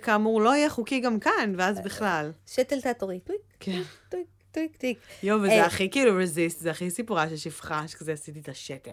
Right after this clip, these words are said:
Speaker 1: <laughs>
Speaker 2: איך מתאים לך
Speaker 1: ועין
Speaker 2: לעשות
Speaker 1: לא
Speaker 2: משהו
Speaker 1: ידע.
Speaker 2: כזה? רביד, להתרכז.
Speaker 1: כן.
Speaker 2: אוקיי. אמרנו מקודם שיש איזה יותר ממיליארד נקודה אחת נשים בעולם שזקוקות לאמצעי מניעה.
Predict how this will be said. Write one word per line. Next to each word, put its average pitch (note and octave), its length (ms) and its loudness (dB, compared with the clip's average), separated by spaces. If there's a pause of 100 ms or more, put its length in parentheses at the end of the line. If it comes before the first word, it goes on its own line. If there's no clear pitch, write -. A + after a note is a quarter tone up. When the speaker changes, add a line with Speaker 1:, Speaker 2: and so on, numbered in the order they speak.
Speaker 1:
<laughs> - 1080 -6
Speaker 2:
איך - 220 -8
מתאים G#3 240 2
לך A#3 160 8
Speaker 1:
ועין F#3 120 8 (280)
Speaker 2:
לעשות A#3+ 40 4
Speaker 1:
לא A#3 120 10
Speaker 2:
משהו A#3+ 140 8
Speaker 1:
ידע. G#3+ 160 10
Speaker 2:
כזה? G#3 600 8
רביד, B3+ 280 10 (120)
להתרכז. F#3 600 0 (120)
Speaker 1:
כן. D#3 240 -6 (200)
Speaker 2:
אוקיי. F#3 320 0 (440)
אמרנו A3 280 4
מקודם A3+ 500 4
שיש G3 380 -2
איזה G3+ 240 2 (240)
יותר G#3 340 2
ממיליארד G#3 1000 4
נקודה F#3+ 440 2
אחת G#3 360 2
נשים G3 380 -2
בעולם F#3+ 400 2
שזקוקות - 520 0
לאמצעי F#3 360 0
מניעה. F3+ 440 -2